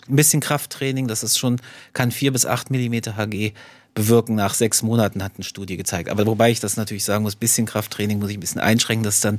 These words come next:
zwanzig Minuten alle zwei Tage gewesen, aber trotzdem.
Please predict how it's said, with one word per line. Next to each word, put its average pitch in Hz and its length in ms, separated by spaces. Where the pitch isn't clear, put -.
zwanzig 123 380
Minuten 117 320
alle 104 180
zwei 95 220
Tage 95 340
gewesen, 85 440
aber 120 180
trotzdem. 92 500